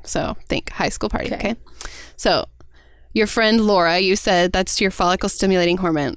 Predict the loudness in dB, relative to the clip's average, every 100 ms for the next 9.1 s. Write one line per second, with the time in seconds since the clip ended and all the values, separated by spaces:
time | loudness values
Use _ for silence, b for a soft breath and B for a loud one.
0 | -2 0 2 2 2 0 -2 0 0 0
1 | 0 0 0 -2 -2 -4 -4 0 0 0
2 | -4 -2 2 2 2 0 0 2 2 0
3 | -2 -2 -2 0 0 -2 -4 -4 -2 0
4 | 0 0 0 0 -2 -2 -2 -2 -2 -2
5 | -4 -2 -4 -4 -10 -6 -4 -2 -6 -6
6 | -12 -20 -18 -4 -2 -2 -2 0 0 0
7 | -2 -2 -4 -14 B B B B B 2
8 | 4 2 2 2 2 2 0 -2 -6 -6